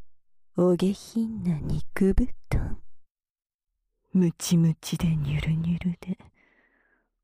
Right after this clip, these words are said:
Speaker 2: オスの性欲煽りまくる、エロいこの体が、全部ご主人様のもの。
Speaker 1: 男の欲望そのまま具現化したみ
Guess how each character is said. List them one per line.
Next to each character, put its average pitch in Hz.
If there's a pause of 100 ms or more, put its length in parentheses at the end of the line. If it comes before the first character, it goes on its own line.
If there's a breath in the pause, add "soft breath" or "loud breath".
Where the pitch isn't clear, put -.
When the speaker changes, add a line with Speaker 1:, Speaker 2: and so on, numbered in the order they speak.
(280)
Speaker 2:
オ 175
ス -
の 185
性 175
欲 185
煽 175
り 180
ま 180
く - (120)
る、 - (480)
エ 120
ロ 175 (380)
い 214 (100)
こ -
の 170
体 196 (120)
が、 202 (1160)
全 180
部 170
ご 185
主 190
人 254
様 180
の 165
も 160
の。 175 (1200)
Speaker 1:
男 196
の 190
欲 180
望 185
そ -
の 180
ま 196
ま 202
具 190
現 196
化 226
し -
た -
み 226